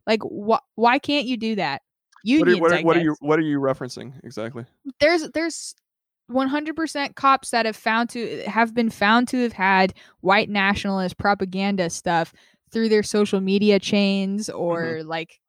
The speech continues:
Speaker 1: communicating with other people in the force or something. And they, you d-, they don't get put on leave for that,
Speaker 2: Mm.
Speaker 1: like, everywhere.
Speaker 2: Yeah, that
Speaker 1: That's
Speaker 2: should
Speaker 1: not,
Speaker 2: be, I'm,
Speaker 1: yeah.
Speaker 2: I'm, I'm normally not one for going through people's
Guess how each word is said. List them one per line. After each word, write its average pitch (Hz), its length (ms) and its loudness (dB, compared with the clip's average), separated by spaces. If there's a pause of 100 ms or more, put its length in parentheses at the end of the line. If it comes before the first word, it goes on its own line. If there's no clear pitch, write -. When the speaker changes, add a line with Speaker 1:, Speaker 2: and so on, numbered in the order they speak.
(120)
Speaker 1:
communicating 196 600 -4
with 190 140 -6
other 185 280 -2
people 190 320 -2
in 180 80 -4
the 165 80 -8
force 196 360 -2
or 190 60 -4
something. 185 540 -4 (340)
And 208 400 -4 (400)
they, 233 360 2 (100)
you 233 180 -2
d-, 226 160 -2
they 254 180 0
don't 262 280 -4
get 254 240 0 (400)
put 269 140 0
on 240 260 0
leave 226 580 0
for 185 200 -6
that, 139 340 -2
Speaker 2:
Mm. - 80 -20
Speaker 1:
like, 180 180 -6
everywhere. 160 640 -4 (360)
Speaker 2:
Yeah, 139 60 -6
that 127 60 -4
Speaker 1:
That's 240 180 0
Speaker 2:
should 247 60 -8
Speaker 1:
not, 240 260 0
Speaker 2:
be, - 60 -12 (480)
I'm, 247 60 0
Speaker 1:
yeah. 254 200 2
Speaker 2:
I'm, 185 160 -2
I'm 170 320 0
normally 170 340 4
not 131 320 0
one 139 280 0
for 127 120 -12
going 123 280 -4
through 120 140 -6
people's 120 460 -8